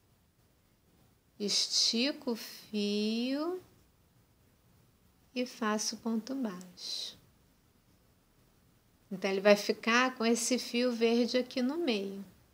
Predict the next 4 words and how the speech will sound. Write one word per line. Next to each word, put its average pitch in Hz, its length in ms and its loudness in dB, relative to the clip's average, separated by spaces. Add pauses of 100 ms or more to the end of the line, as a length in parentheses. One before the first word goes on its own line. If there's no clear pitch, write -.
(300)
ok? 269 520 -6 (1400)
Então, 196 260 -4
vamos 220 300 2
continuar. 254 840 0